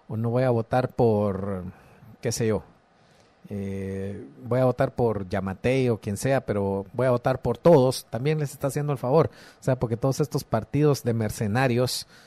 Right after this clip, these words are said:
son los que hay que excluir del Congreso. Hay que tener mucho cuidado, si es que los hay, de identificar quiénes no son estos mercenarios que se van a ir a vender al mejor postor.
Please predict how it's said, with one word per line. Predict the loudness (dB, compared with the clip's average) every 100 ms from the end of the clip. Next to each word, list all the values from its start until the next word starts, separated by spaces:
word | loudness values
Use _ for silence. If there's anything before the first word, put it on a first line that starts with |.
| -20 _
son | -2 0
los | 0 -2
que | -4
hay |
que | -2
excluir | -4 -6 -4 2 2 2 0
del | -4
Congreso. | -4 -4 0 0 -2
Hay | -10
que |
tener | -8 -4 -2
mucho | 2 2 2 0
cuidado, | 2 2 2 2 0 -4 _ _ -20 -20 _ _ _ _ _ _
si | -8 -2 0
es | 0 0
que | -2
los | -2 -2
hay, | -2 -2 -8 -12
de | -8 -8 -4
identificar | -4 -4 -6 -8 -10 -4 -4 -4
quiénes | -4 -4 -2 -2
no | 0 -2
son | 0 -2 -2
estos | -4 -4 -4
mercenarios | -4 -4 -4 -2 -2 -2
que | -4
se | -6
van | -4 -4
a |
ir | -2
a | -2
vender | -2 -4 -2
al | -4
mejor | -6 -6 -8
postor. | -8 -14 -8 -8 -8